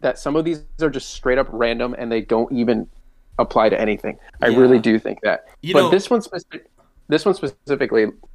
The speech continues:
Speaker 1: um, I think that it has to do with Portugal, actually. There's
Speaker 2: Hmm.
Speaker 1: huge amount of surfing done in Portugal. It's,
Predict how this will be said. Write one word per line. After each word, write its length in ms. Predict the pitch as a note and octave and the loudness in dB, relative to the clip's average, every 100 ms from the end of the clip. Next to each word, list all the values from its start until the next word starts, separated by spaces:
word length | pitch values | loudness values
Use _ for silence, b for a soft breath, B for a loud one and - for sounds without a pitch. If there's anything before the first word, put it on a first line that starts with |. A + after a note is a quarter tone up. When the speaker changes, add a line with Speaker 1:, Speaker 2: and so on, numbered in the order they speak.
| - | -2
Speaker 1:
um, 380 | C3 A#2 A2 A2 - - _ _ _ | 0 2 -2 -8 -20 -20 _ _ _
I 120 | B2 | -8
think 320 | B2 - D#3+ - | -8 -8 -6 -4
that 180 | F3 | -4
it 80 | C#3+ | -4
has 200 | C#3+ C#3 | -4 -6
to 100 | C#3 | -8
do 260 | A#2+ B2 B2 | -8 -4 -4
with 340 | A#2 A2+ - _ _ _ - | -2 -2 -6 _ _ _ -2
Portugal, 500 | D#3+ F#3+ - G#2 G2+ | 0 0 -2 0 0
actually. 540 | G#2+ - - G2+ A2 b b _ - | 0 -6 -6 -4 -4 b b _ 0
There's 240 | C3 C3 | 2 2
Speaker 2:
Hmm. 80 | - - - | -2 -8 -2
Speaker 1:
huge 420 | E3+ F3+ F3 - - | 0 0 0 -4 -2
amount 400 | B2+ C3 C3 C#3+ | 2 4 2 2
of 100 | B2 | -4
surfing 720 | - - C#3 C#3+ A#2+ G#2 G#2 | -2 2 2 2 0 -2 -2
done 220 | A2 G#2+ | -2 -2
in 100 | G#2 | -4
Portugal. 500 | - A2+ - A2+ G2 | -2 -2 -2 -4 -2
It's, 320 | A#2+ A2+ - | -4 -4 -10